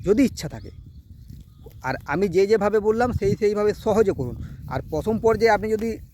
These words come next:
এক গাদা ছাগল কিনে নেন, আপনি ধরুন আস্তে আস্তে সেই ছাগলগুলো পালন করতে করতে আপনারই একটা দেখবেন ছাগলের প্রতি একটা কেমন যেন মনটা উড়ে যাচ্ছে, আপনি আর করতে চাইছেন না, এক বছরের মধ্যে সেই ছাগলটাকে বিক্রি করে দেবেন। কিন্তু যখন আপনি একটা ছাগল কিনবেন, সেই ছাগলটা হবে আপনার বাড়ির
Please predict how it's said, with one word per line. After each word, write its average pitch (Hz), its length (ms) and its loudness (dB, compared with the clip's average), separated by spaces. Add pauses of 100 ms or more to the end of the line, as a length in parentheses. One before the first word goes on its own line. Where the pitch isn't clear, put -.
এক 190 180 -6
গাদা 190 160 0
ছাগল 185 180 -2
কিনে 196 200 -4
নেন, 233 140 -2 (720)
আপনি 180 280 -2
ধরুন 190 380 0
আস্তে - 260 -4
আস্তে 190 180 0
সেই 185 100 0
ছাগলগুলো 180 380 0
পালন 170 300 0
করতে 190 240 0
করতে 202 160 0
আপনারই 202 400 0
একটা 202 200 0
দেখবেন 185 300 -2 (280)
ছাগলের 175 360 0
প্রতি 180 440 -6 (360)
একটা 165 540 2 (300)
কেমন 170 240 -2
যেন 165 120 0
মনটা 160 300 -2
উড়ে 151 200 2
যাচ্ছে, 151 260 -2
আপনি 156 200 0
আর 147 60 0
করতে 160 260 -6
চাইছেন 180 240 -2
না, 247 80 2
এক 160 80 0
বছরের 143 200 -2
মধ্যে 156 160 -4
সেই - 120 -16
ছাগলটাকে 143 300 -2
বিক্রি 135 220 -8
করে 117 120 -14
দেবেন। 110 160 -14 (260)
কিন্তু 151 160 -2
যখন 165 180 2
আপনি 175 220 0
একটা 165 260 -2
ছাগল 196 200 0
কিনবেন, 214 300 -2
সেই 180 180 -6
ছাগলটা 165 380 2
হবে 165 160 2
আপনার 160 260 2
বাড়ির 160 220 0